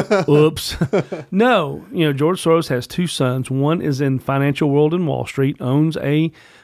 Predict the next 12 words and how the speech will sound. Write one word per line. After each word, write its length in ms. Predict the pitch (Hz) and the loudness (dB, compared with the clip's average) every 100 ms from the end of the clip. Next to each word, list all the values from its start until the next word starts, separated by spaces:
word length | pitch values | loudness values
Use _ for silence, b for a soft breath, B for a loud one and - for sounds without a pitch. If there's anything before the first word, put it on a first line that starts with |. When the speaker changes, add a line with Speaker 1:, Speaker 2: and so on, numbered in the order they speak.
| B | B
Speaker 2:
uh, 280 | 135 135 147 | -2 -2 -2
a 80 | 135 | -2
financial 460 | 151 147 143 143 | 0 2 2 0
company 360 | 131 139 131 143 | 0 0 2 0
on 260 | 131 139 143 | 2 0 2
Wall 200 | 127 123 | 0 -2
Street, 380 | - 131 156 - | -4 -2 -2 -2
and 160 | 135 | 0
the 100 | 131 | 0
Speaker 1:
Mm-hmm. 80 | 127 | -2
Speaker 2:
other 140 | 127 139 | -2 0
one 260 | 170 208 | 0 -2